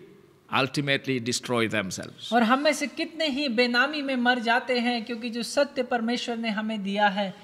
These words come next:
Speaker 2: हम उसे छुपा के रखते हैं।
Speaker 1: The Bible says,
Speaker 2: वचन बताता है
Speaker 1: Jesus Christ is the truth।
Speaker 2: कि यीशु मसीह ही सच्चाई है।
Speaker 1: And if that is the, uh, the, the the, the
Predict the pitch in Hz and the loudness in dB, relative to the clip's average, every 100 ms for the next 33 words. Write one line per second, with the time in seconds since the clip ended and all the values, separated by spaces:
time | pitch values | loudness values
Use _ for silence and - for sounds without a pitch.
0 | - - 196 202 190 196 - 180 190 190 | -20 -6 -2 -2 -2 -8 -8 -2 0 0
1 | 180 175 175 - 151 139 110 120 127 127 | -4 -6 -8 -10 -10 -4 2 4 4 2
2 | 120 131 156 302 - 156 151 175 170 165 | 0 0 0 0 -6 -8 -4 -4 -2 0
3 | 180 190 196 190 214 254 117 113 110 107 | 2 2 4 2 2 2 2 4 2 0
4 | - 120 135 - - 147 156 160 180 - | 0 2 2 0 0 0 2 0 -6 -6
5 | 196 - - 208 208 262 - 285 277 285 | -6 -8 -6 -2 4 4 2 -2 -2 -2
6 | 320 262 285 208 202 185 185 185 240 196 | -4 -2 -2 -2 -4 -2 0 2 2 -2
7 | 147 - - 127 131 120 - - 175 226 | -4 -6 -2 0 2 0 0 2 2 2
8 | - 156 123 117 - - 101 78 107 82 | 0 0 0 -4 -6 -12 -8 0 0 0
9 | 85 104 104 80 107 92 - - - 110 | -2 -2 -2 -2 -4 -4 -12 -16 -8 -2
10 | 107 85 101 | -2 -2 -6